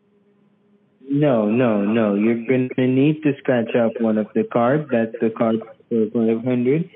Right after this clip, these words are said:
And tell me some numbers so I can punch this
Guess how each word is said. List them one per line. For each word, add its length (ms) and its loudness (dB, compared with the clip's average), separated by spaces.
And 200 2
tell 220 2
me 320 2
some 240 2
numbers 460 2
so 160 4
I 100 2
can 320 0
punch 240 2
this 140 0